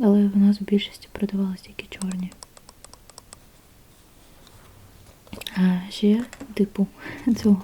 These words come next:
самого бренду. Але вже в інший день по акції придбала ось такі маленькі крабики. Я, я їх спробувала так само там, в Аврорі, на волосся.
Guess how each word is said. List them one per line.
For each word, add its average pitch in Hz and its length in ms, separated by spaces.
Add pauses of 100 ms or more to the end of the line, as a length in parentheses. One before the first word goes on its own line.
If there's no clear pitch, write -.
(100)
самого 196 400
бренду. 196 480 (1500)
Але 208 300
вже 202 160
в 196 100
інший 202 360
день 233 220 (260)
по 202 120
акції 202 440
придбала 196 760
ось 190 80
такі 196 400 (280)
маленькі 190 480
крабики. 233 500 (1160)
Я, - 160 (340)
я 214 420
їх 202 200
спробувала 196 800 (120)
так 190 380
само 190 360 (440)
там, 185 240 (1000)
в 196 160
Аврорі, 196 580
на 190 300
волосся. 180 580